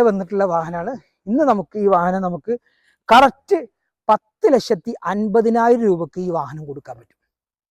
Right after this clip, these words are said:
ഈ രണ്ട് വാഹനവും എഴുന്നൂറ്റമ്പത് സിബിൽ സ്കോറും ആറ് മാസത്തെ ബാങ്കിങ്ങും ഒരു കൊല്ലത്തെ ഏതെങ്കിലും ഒരു ട്രാക്കും നമുക്കുണ്ടെങ്കിൽ ഈ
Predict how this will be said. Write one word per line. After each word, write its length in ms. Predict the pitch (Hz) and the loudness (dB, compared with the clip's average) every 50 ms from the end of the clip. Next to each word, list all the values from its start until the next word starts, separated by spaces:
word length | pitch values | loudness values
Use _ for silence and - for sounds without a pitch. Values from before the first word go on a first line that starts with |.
| _ _ _ _ _ - 202 220 | _ _ _ _ _ -6 -2 2
ഈ 20 | 254 254 | 2 4
രണ്ട് 280 | 226 240 262 311 381 392 359 320 | 4 2 2 2 2 4 6 6
വാഹനവും 440 | 285 254 240 233 233 233 247 294 269 - _ _ _ _ _ _ - 196 208 | 6 6 6 6 6 6 6 4 2 -6 _ _ _ _ _ _ 2 4 4
എഴുന്നൂറ്റമ്പത് 640 | 240 247 247 262 269 233 196 285 277 277 285 285 233 - | 6 6 4 2 2 2 2 2 4 4 4 4 2 0
സിബിൽ 200 | - 190 202 196 156 - | -2 -4 -4 -4 -6 -6
സ്കോറും 380 | - - 220 214 214 220 233 - _ _ _ _ _ _ _ - 196 214 262 | -2 2 4 6 6 6 4 2 _ _ _ _ _ _ _ -6 -2 2 4
ആറ് 160 | 302 320 330 285 247 | 6 6 4 4 2
മാസത്തെ 320 | 226 214 185 - - 226 190 | 2 0 0 -2 -2 2 2
ബാങ്കിങ്ങും 420 | 196 185 185 175 175 190 196 214 196 - _ _ _ _ _ _ - - | 4 2 2 0 -4 -4 -4 -4 -6 -8 _ _ _ _ _ _ -2 0
ഒരു 100 | 240 294 311 247 | 2 2 4 4
കൊല്ലത്തെ 300 | 247 220 208 202 - 214 196 208 | 4 2 2 0 0 2 2 2
ഏതെങ്കിലും 340 | 214 277 302 277 285 269 254 | 2 0 0 2 2 2 0
ഒരു 80 | 202 - _ - | -2 -4 _ 0
ട്രാക്കും 400 | 196 196 202 202 - - 285 247 220 | 2 4 4 2 2 0 0 0 0
നമുക്കുണ്ടെങ്കിൽ 520 | 196 160 - - 180 175 175 165 175 202 226 - _ _ _ _ _ _ _ _ _ _ - 226 | -2 -4 -6 -6 -6 -4 -4 -2 0 0 0 -2 _ _ _ _ _ _ _ _ _ _ -4 0
ഈ 20 | 262 | 2